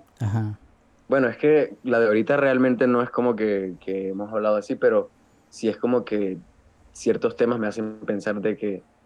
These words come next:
Speaker 2: de que, pues, sí tiene la suficiente madurez porque ya ha pasado por,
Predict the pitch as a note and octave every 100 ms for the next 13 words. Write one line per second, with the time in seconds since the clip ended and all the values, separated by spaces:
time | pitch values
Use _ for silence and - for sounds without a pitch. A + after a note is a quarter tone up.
0 | _ _ _ _ - - F#2+ F#2 - G2+
1 | G2+ F2+ _ - G#2 G#2 G2+ F#2 F#2 F#2
2 | G2+ G#2 G2 G2+ A2+ A2+ G2 F2+ F#2 F2+
3 | _ _ _ _ _ _ _ - - G#2
4 | - G#2+ A2 A2 G#2+ G#2 G2+